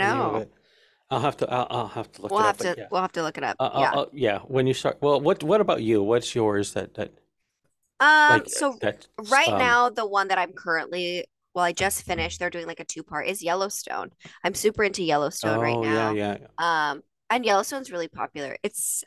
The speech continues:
Speaker 2: uh, I don't know, it's one of my favorites. So they did, like, a two-part. There's only a few episodes,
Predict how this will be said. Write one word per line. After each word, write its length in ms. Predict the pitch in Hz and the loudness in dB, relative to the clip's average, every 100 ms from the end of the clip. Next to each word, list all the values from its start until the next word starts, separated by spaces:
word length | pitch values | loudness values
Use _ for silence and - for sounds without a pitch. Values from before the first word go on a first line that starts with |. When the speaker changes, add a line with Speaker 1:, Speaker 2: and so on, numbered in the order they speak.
| - | 0
Speaker 2:
uh, 540 | 185 180 170 165 165 - _ _ _ _ _ _ _ - | 4 4 4 4 2 -2 _ _ _ _ _ _ _ -10
I 60 | |
don't 180 | 320 320 | -8 -6
know, 300 | 233 440 - | -2 -2 0
it's 260 | - - - | -4 -6 -8
one 160 | 220 | -6
of 40 | 269 | -2
my 140 | 294 - | -4 0
favorites. 380 | 208 392 - - | 0 2 0 0
So 100 | 254 | 2
they 140 | 269 | 2
did, 160 | 277 311 | 0 -6
like, 120 | - | -6
a 60 | 330 | -8
two-part. 640 | - 202 185 143 180 - - - - | -6 -6 -2 -2 -2 -4 -12 -20 -10
There's 160 | - 214 | -8 -6
only 160 | 220 | -4
a 60 | 208 | -4
few 180 | 220 208 | 0 0
episodes, 800 | 170 170 - 160 156 165 170 | 0 -2 -4 -2 -2 -4 -8